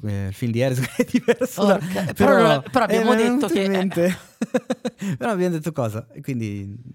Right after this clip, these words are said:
Speaker 2: Esatto.
Speaker 1: esatto,
Speaker 2: No,
Speaker 1: scusateci.
Speaker 2: no. Di, vi
Speaker 1: Comunque
Speaker 2: possiamo solo dire che il film di Herzog finisce in un altro modo.
Speaker 1: Es-, eh, beh, ok. Ma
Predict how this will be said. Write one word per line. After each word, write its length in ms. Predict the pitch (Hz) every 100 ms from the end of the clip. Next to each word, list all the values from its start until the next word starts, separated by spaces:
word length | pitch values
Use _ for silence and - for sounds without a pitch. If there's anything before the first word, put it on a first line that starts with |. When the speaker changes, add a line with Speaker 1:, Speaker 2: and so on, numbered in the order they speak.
| 170
Speaker 2:
Esatto. 400 | 196 180 131 -
Speaker 1:
esatto, 300 | - - -
Speaker 2:
No, 40 | 170
Speaker 1:
scusateci. 360 | 160 170 170
Speaker 2:
no. 260 | 165 202 269 _ - - - - -
Di, 60 | 247 -
vi 120 | 208 226
Speaker 1:
Comunque 20 | - 175 254
Speaker 2:
possiamo 140 | 127
solo 220 | - 277
dire 280 | 208 156 170
che 140 | - 147
il 120 | 143
film 180 | - 175
di 80 | 220
Herzog 320 | 123 123 165
finisce 380 | - 110 - 160
in 60 | 143
un 40 |
altro 200 | 101 117
modo. 140 | 110 _
Speaker 1:
Es-, 160 | - 180
eh, 300 | 165 202 143
beh, 160 | 92 80 _
ok. 280 | - 82 78 _ - - _ _ _ _ _ _ _ _ _ _ -
Ma 360 | 269 240 -